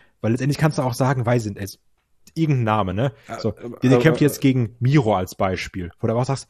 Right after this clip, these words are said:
Speaker 1: „Ja, aber warum denn jetzt gegen den? Die anderen sind ja grad besser.“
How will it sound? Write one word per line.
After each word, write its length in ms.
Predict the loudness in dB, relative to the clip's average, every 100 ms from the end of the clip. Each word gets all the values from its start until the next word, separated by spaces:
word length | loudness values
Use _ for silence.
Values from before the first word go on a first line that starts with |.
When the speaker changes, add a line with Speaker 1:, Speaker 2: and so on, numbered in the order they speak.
| -8
Speaker 1:
„Ja, 100 | -2
aber 120 | 0
warum 200 | 2 0
denn 140 | 0 -2
jetzt 140 | -4
gegen 200 | -4 -2
den? 240 | 0 0 -2 -14
Die 80 | -8
anderen 260 | -4 -2 -2
sind 140 | -2
ja 80 | -2
grad 220 | -2 -2
besser.“ 360 | -2 -4 -8